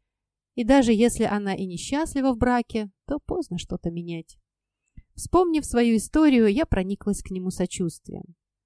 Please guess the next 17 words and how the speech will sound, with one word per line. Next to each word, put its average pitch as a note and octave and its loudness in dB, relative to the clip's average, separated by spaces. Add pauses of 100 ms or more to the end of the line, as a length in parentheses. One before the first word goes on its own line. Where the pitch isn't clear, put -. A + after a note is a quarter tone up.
(380)
Пока G3+ 2
я A#3+ 8
упивалась A3 4
безрассудством F#3+ -2
и - 0
страстью F#3+ -2
к - -16
саморазрушению, F#3 -2 (280)
Адель D4 4
вышла C#4 2
замуж C#4 0
за G3 0
обедневшего G#3 0
итальянского F#3 -4
графа G#3+ -2 (120)
Лоретто G#3 4
Бароччи. E3+ 0